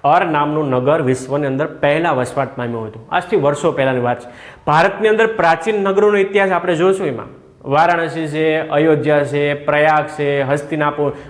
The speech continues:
આવા અલગ, એટલે હસ્તિનાપુર એટલે આજનું આધુનિક દિલ્હી, એવા અલગ અલગ જે ભારત દેશની અંદર પણ પુરાણા શ-,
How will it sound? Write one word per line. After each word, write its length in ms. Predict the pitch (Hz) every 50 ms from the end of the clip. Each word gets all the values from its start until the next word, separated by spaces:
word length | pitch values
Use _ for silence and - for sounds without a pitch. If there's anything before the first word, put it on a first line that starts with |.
| - -
આવા 220 | 147 170 190 175
અલગ, 200 | 165 175 185 180 175 -
એટલે 140 | 151 165 175
હસ્તિનાપુર 540 | 151 147 156 151 151 - 180 180 180 185 185
એટલે 160 | 190 190 185
આજનું 300 | 170 175 170 170 185 180
આધુનિક 380 | 170 165 151 175 185 180 165 165
દિલ્હી, 380 | 175 170 156 135 123 - - - - - - - -
એવા 180 | 160 165 196 202
અલગ 240 | 185 180 196 196 196
અલગ 140 | 208 208 190
જે 180 | 180 208 202
ભારત 280 | 185 160 156 160 180 180
દેશની 320 | 165 180 185 180 185 202
અંદર 200 | 190 190 196 190
પણ 140 | 190 202 196
પુરાણા 420 | 190 190 185 180 180 185 190 190
શ-, 300 | 185 185 185 185 190 156